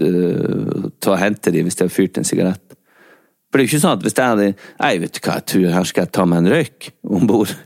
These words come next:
Eh, og hvis de ikke har sagt det, så kunne jeg sagt sånn, «Nei, but you didn't say anything!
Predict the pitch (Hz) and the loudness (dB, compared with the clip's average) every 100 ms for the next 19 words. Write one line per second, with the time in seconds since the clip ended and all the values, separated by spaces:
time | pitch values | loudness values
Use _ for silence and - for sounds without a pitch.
0 | _ - - - - _ _ _ - 107 | _ -20 -20 -20 -20 _ _ _ -2 0
1 | 95 95 95 104 110 - 107 - 127 - | 2 2 2 2 0 0 -2 0 0 0
2 | 87 - - 71 - - _ - 95 107 | -2 -2 -4 -4 -4 -12 _ -4 0 2
3 | 104 98 104 98 107 110 175 208 - - | 2 0 0 0 2 2 2 0 -4 -2
4 | 220 - 214 214 165 254 220 262 220 - | 0 0 0 0 2 2 2 2 2 -2
5 | - 196 320 262 180 156 139 117 - 104 | 0 0 0 2 2 2 0 0 0 0
6 | 87 | 0